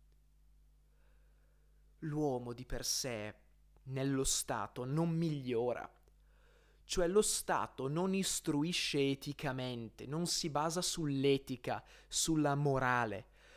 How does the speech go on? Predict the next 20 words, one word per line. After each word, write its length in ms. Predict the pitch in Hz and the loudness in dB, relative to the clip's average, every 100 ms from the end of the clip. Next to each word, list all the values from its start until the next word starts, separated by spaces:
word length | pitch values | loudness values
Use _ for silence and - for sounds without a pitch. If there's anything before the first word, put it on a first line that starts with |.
| - | -10
Lo 160 | 156 175 | 2 4
Stato 400 | 175 - 233 226 | 4 2 0 2
si 220 | - 160 | -2 -2
basa 260 | 147 139 143 | -2 0 0
solo 400 | - - 220 196 | 0 4 4 4
ed 80 | 151 | 0
esclusivamente 1300 | - 151 139 143 143 180 208 220 - 226 - - | -2 -4 -4 -2 0 0 -2 -4 -2 -2 -2 -20
sulla 640 | - - 208 214 214 214 208 - - - | -4 -2 0 0 2 0 0 -12 -20 2
pace. 680 | 170 127 117 - 135 131 - - - _ _ - - - 143 | 4 4 2 -2 -4 -6 -8 -20 -20 _ _ -20 -20 -18 -6
Ma 380 | 147 175 226 - - | -2 0 0 -2 -6
l'individuo, 840 | 147 185 165 135 131 151 123 117 | -2 0 0 0 -2 -4 -4 -8
preso 600 | - - 180 220 151 147 | -4 0 2 2 2 -2
come 640 | - 175 190 156 120 - - | 2 2 4 0 -6 -10 -14
singolo, 800 | - - 202 139 127 123 120 120 | -4 0 0 -2 -6 -6 -6 -6
preso 340 | 175 175 147 | -4 -4 -4
come 240 | 175 165 | -4 -4
individuo 560 | 147 131 131 151 139 131 | -4 -6 -8 -8 -6 -4
in 80 | 143 | -4
uno 160 | 156 | -4
Stato, 640 | 127 - - 139 202 113 | -4 -6 -4 -6 -6 -8